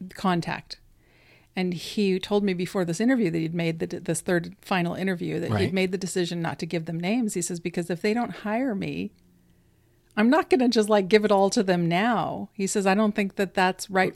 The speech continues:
Speaker 1: and
Speaker 2: What do
Speaker 1: fair
Speaker 2: you
Speaker 1: for
Speaker 2: mean?
Speaker 1: them to
Speaker 2: Wait,
Speaker 1: ask
Speaker 2: I,
Speaker 1: me."
Speaker 2: I don't understand what you mean,
Speaker 1: They
Speaker 2: names.
Speaker 1: wanted contacts. They wanted people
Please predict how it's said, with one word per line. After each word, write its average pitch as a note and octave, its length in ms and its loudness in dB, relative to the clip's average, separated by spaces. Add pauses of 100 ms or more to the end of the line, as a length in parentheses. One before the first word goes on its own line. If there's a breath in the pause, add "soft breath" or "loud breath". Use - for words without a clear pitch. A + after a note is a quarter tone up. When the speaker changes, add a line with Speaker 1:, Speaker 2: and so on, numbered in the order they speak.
(100)
Speaker 1:
and F3+ 160 0
Speaker 2:
What - 20 -14
do D#3+ 60 -2
Speaker 1:
fair - 140 8
Speaker 2:
you C#3+ 60 4
Speaker 1:
for D#3 80 0
Speaker 2:
mean? C#3+ 80 4
Speaker 1:
them F3+ 180 2
to - 100 -6
Speaker 2:
Wait, - 80 2
Speaker 1:
ask D3+ 200 2
Speaker 2:
I, A3 40 -2
Speaker 1:
me." G3 60 -4
Speaker 2:
I C#3 40 0
don't D3 100 2
understand C3+ 280 2
what A2 100 2
you A2 60 0
mean, A2 160 2
Speaker 1:
They G3+ 120 8
Speaker 2:
names. F#3+ 100 4
Speaker 1:
wanted A3 360 4
contacts. G#3+ 720 0
They F3 100 -2
wanted E3+ 360 0
people A3 600 2